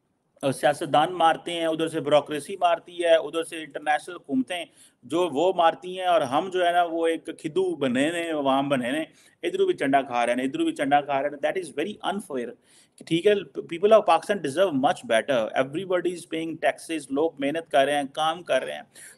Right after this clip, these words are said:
सुबह से लेके शाम तक। I think the, the people of Pakistan deserve much better, अ, जो हमें दिया जा रहा है। और जब पीआईए internationally, international airline है और जब ये कहीं रुकती है क्योंकि तेल नहीं है,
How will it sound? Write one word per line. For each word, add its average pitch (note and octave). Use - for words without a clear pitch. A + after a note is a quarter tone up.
सुबह G#3
से G#3
लेके E3
शाम D3+
तक। F#3+
I D#3+
think A3+
the, D#3+
the C3+
people G#3
of G3+
Pakistan D#3+
deserve D3
much F#3
better, C3
अ, C3+
जो C3+
हमें B2
दिया A#2
जा A2
रहा F#2+
है। F#2
और E3+
जब E3+
पीआईए G3+
internationally, E3
international E3+
airline E3+
है D#3
और D#3
जब F3
ये F3+
कहीं E3+
रुकती C3+
है F#3+
क्योंकि F3
तेल E3+
नहीं F3+
है, F#3+